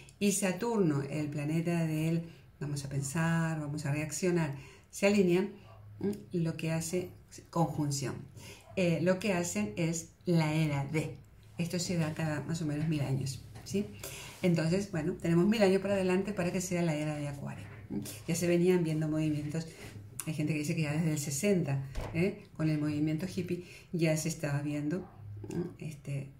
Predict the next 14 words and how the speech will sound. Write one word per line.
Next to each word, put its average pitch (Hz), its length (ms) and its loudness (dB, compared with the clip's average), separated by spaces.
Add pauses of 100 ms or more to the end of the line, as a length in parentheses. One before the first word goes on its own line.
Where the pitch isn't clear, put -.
eh, 151 260 -10
sesenta, 147 420 -6
setenta, 143 460 -6 (280)
ya 165 100 2
se 160 80 0
estaba 147 260 0
viendo 147 420 -2 (240)
la 156 140 2
influencia 143 580 -2
de, 135 400 -2
de, 135 300 -8
de, - 260 -10
de - 80 -8
esta, 135 520 -2